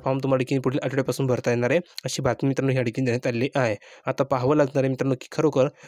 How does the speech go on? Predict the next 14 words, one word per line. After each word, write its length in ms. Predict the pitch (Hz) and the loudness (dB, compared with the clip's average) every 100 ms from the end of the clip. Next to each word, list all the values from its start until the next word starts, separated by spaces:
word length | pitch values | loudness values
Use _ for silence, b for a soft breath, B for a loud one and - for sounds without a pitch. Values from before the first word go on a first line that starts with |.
| - | -4
पुढील 160 | 135 139 | -2 -2
आठवड्यामध्ये 460 | 131 147 160 131 127 | -2 0 2 4 2
ही 340 | 135 _ 143 139 | -2 _ -2 2
जाहिरात 220 | 127 123 | 2 2
त्या 80 | 131 | 0
ठिकाणी 220 | 127 131 | -2 -2
प्रसिद्ध 320 | 123 143 127 | -2 -4 -4
केली 120 | 127 123 | -4 0
जाते 260 | 131 135 | 0 0
का, 180 | 131 123 131 B - | 0 -2 -4 B -4
आणि 140 | 127 | -2
दुसरी 260 | 123 - 156 | -2 0 2
गोष्ट 260 | 147 - | 2 0
म्हणजे 280 | 131 120 123 | 0 0 -2